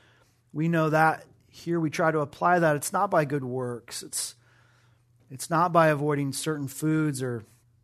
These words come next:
giving up baseball because you think that'll make God happy. No, we, we give great effort here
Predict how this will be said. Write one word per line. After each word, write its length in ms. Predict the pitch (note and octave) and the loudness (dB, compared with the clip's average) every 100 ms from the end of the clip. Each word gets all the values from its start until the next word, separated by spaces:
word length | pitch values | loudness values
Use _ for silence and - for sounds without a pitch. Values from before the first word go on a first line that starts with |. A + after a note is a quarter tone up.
| _ - E3 _ _ _ _ - | _ -20 -20 _ _ _ _ -8
giving 240 | C#3+ D#3 | -4 -2
up 160 | D3 A#2+ | -4 -4
baseball 540 | C#3 D3+ - - C3+ | -4 -2 -2 -2 -2
because 280 | B2 A#2+ C3+ | -2 -6 -6
you 60 | B2+ | -4
think 200 | D3 D3+ | -4 -2
that'll 180 | C#3 | -2
make 200 | C3+ C#3 | -2 -4
God 220 | B2+ C3 B2 | -6 -6 -6
happy. 460 | C#3+ D#3+ E3 C3+ | 0 0 0 -4
No, 280 | C#3 E3 F3+ | -2 -2 0
we, 120 | E3 | -2
we 120 | E3+ | -2
give 200 | F3 E3 | -2 -2
great 300 | B2+ F3 F#3 | 0 2 4
effort 340 | F#3 F3+ F#3+ - | 2 2 -4 -8
here 460 | - F3+ F#3 D#3+ | -4 0 0 -2